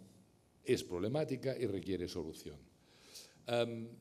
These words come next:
no seré tan optimista como para decir que la solución que se adopte para el conjunto de España resuelva el problema que hoy hay en Cataluña, pero ciertamente la extensión de la actitud,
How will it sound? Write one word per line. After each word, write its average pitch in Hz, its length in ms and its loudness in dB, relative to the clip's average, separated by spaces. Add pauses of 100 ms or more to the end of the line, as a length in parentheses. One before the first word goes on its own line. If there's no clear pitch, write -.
(180)
no 135 280 -2
seré 139 240 4
tan 127 220 4
optimista 120 680 0
como 110 240 -2
para 101 220 -2
decir 110 480 -2
que 95 420 -2
la 98 280 -2
solución 107 920 0
que 107 140 -4
se 107 140 -6
adopte 107 440 2
para 92 180 -2
el 87 60 -8
conjunto 95 300 -4
de 92 80 0
España 90 440 -4 (480)
resuelva 92 880 2 (520)
el 95 160 -4
problema 92 480 -2
que 95 140 -2
hoy 92 120 2
hay 87 140 -2
en 87 100 -6
Cataluña, 98 640 -2 (640)
pero 95 180 0
ciertamente 139 760 2
la 104 220 0
extensión 98 1040 -2 (1080)
de 90 220 -4
la 87 120 -2
actitud, 90 520 -4